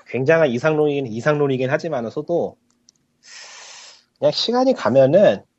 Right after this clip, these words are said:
조금씩 바뀔 거라고 봐요. 이제 사람들도 뭐 돈 쓰는 게 지금처럼 멍청하게 계속 쓰는 걸 또 똑같이 쓸 거라는 생각이 들지도 않고.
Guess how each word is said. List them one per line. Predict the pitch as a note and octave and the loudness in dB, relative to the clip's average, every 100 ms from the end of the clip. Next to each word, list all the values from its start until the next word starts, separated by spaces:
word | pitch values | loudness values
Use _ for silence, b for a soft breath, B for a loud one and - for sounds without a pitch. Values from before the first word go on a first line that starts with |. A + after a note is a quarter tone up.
| _ _ _ - | _ _ _ -10
조금씩 | F#3 G#3+ - | -8 -8 -16
바뀔 | - F3 | -10 -4
거라고 | E3+ C3+ G3 | 0 0 0
봐요. | A#3 A2 D3+ - _ _ _ - | 0 0 -2 -8 _ _ _ -20
이제 | G2 C#3 | -10 -8
사람들도 | - F3 E3+ A#2 C#3 | -2 0 0 2 2
뭐 | C3+ C#3 C#3 _ _ _ _ _ _ - | 2 2 0 _ _ _ _ _ _ -8
돈 | A2+ | -6
쓰는 | A2 E3 E3 | -2 4 4
게 | C3+ A2+ | 6 2
지금처럼 | G#2 C#3 C3 C3 G2 | 2 0 2 0 2
멍청하게 | F#2+ G2+ C#3 A#2 | 0 0 2 2
계속 | G2 | 2
쓰는 | F#2+ D3+ D3 | 2 2 4
걸 | B2+ G#2+ | 4 2
또 | A2 | -2
똑같이 | E3 - D3 | -6 -2 -2
쓸 | - D3+ | 0 2
거라는 | E3+ D3 B2 | 4 4 4
생각이 | D#3 D#3 C#3 | 2 4 4
들지도 | - F#2+ B2 | 2 -4 -2
않고. | - - G2+ G3 | -4 -4 -4 -4